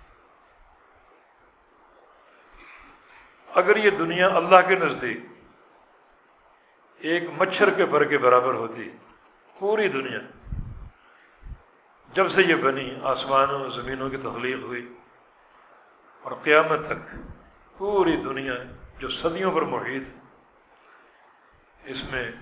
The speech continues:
پانی بھی ہے، پھل بھی ہیں، اناج بھی ہے،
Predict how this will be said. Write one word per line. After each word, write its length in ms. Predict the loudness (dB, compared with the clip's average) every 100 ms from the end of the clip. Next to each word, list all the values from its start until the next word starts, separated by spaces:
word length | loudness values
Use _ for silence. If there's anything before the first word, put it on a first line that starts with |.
| -12 -2
پانی 320 | 0 0 -4
بھی 200 | -6 -2
ہے، 400 | -2 -2 -6 -16 -18
پھل 260 | -4 -2 -2
بھی 200 | -6 -8
ہیں، 260 | -8 -10 -10 -16 -20 _ _ _ _ -20 -20 -6
اناج 360 | 4 6 4
بھی 240 | 2 -4 -4
ہے، 260 | -4 -6